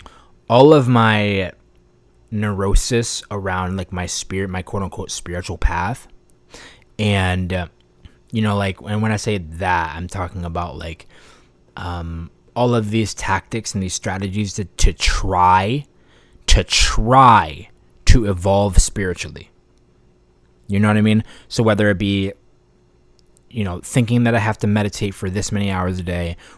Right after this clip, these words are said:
or thinking that I have to do this much breath work, or thinking that I have to deny myself this and that, or thinking, you know what I mean? It's like the should and the should nots, right?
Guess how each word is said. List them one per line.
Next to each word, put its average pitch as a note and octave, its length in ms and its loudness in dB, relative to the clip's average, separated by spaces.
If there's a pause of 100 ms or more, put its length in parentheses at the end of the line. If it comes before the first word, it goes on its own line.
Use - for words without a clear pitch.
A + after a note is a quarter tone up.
or - 100 -6
thinking A2+ 380 0
that G#2 100 0
I G2+ 60 0
have F#2+ 160 -4
to G2 100 -6
do F#2+ 140 -2
this F#2 200 -6
much - 220 -10
breath F2+ 220 -10
work, E2+ 260 -10 (240)
or F#2 80 -8
thinking G#2+ 280 -4
that G#2 100 0
I G2+ 60 0
have F#2+ 160 -4
to G2+ 80 -6
deny G2 360 -2
myself F#2+ 460 -4
this F2+ 320 -6
and F2+ 160 -6
that, F2 360 -8 (220)
or F2+ 80 -12
thinking, G#2+ 320 -8
you A#2 100 -2
know B2 80 4
what A#2 120 4
I A#2 40 2
mean? A#2 140 4
It's G#2 140 -2
like G2+ 140 -4
the G2 100 -6
should A2+ 400 0
and G#2 120 0
the F#2+ 60 -4
should F2 260 -8
nots, - 540 -8 (460)
right? F#2 320 -10